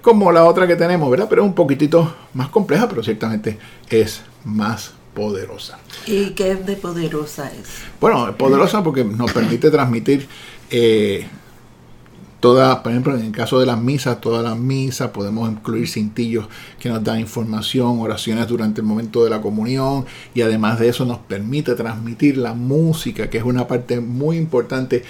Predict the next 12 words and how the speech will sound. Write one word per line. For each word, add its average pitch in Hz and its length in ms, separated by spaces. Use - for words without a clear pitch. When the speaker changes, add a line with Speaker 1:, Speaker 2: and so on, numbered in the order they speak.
Speaker 1:
eh, 117 680
e 127 60
integral 127 720
de 120 180
la 117 140
celebración, 117 840
¿verdad? 120 320
Eh, 113 600
en, 127 200
con 147 200
buena 127 200
calidad. 123 360